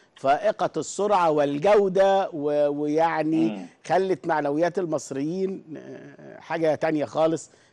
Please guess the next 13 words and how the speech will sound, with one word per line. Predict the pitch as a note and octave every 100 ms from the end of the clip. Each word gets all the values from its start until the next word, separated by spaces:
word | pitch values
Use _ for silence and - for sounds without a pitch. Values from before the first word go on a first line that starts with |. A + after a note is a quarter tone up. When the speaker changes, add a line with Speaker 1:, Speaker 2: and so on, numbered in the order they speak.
| _
Speaker 1:
في، | C3+ C#3 C3+
Speaker 2:
آه، |
طبعًا، | A#2+ B2
Speaker 1:
آه، |
لوس | B2+ C3 -
Speaker 2:
طبعًا. | G#2
Speaker 1:
أنجلوس. | - - -
آه، | - C3+ B2+ D3
أنا | D3
بشيد | C#3+ C#3 B2
Speaker 2:
طبعًا. | F#3 F3+
Speaker 1:
يعني | E3 E3 D#3 C3+ _ _ _ -
طبعًا، | E3 E3 D#3+